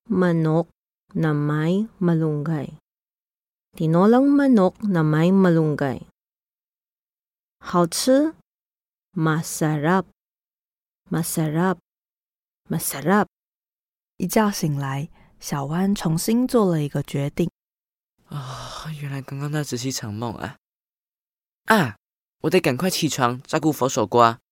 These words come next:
Speaker 3: 把枯叶剪掉，重新让藤蔓爬上去。
Speaker 1: 小湾，早安啊。Magandang umaga。你来庭院修剪佛手瓜 sayote 吗？
Speaker 3: 对啊，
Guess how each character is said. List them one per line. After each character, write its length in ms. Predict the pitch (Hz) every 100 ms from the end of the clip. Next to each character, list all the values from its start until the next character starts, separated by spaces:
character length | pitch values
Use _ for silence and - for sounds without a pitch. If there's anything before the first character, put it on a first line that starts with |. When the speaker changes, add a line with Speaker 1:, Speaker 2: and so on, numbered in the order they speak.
| _ _ _
Speaker 3:
把 140 | -
枯 180 | 107 -
叶 160 | 185 175
剪 220 | - 104
掉， 260 | 123 120 - _ _
重 160 | - 120
新 160 | 131
让 140 | 147 127
藤 180 | 120
蔓 220 | 120 139 -
爬 180 | -
上 220 | 120 - -
去。 300 | 190 147 - _ _ _ - - - - - - - - - - - - - - - - - - - - - - -
Speaker 1:
小 240 | - 240
湾， 420 | 247 277 311 339
早 220 | 311 240 262
安 260 | 311 339
啊。 280 | 285 277 277 - _ _ _ -
Magandang 720 | 180 165 170 165 180 214 262
umaga。 680 | 214 220 226 247 202 151 - _ _ _ -
你 120 | 175
来 160 | 170 160
庭 280 | 175 180
院 180 | 240 240
修 240 | 202 277 277
剪 540 | - 196 175 160 170
佛 180 | 185 202
手 180 | - 214
瓜 420 | - 240 247 285
sayote 580 | - 202 196 233 - 196
吗？ 420 | 208 226 269 320 _ _ _ _ -
Speaker 3:
对 160 | 208
啊， 240 | 208 196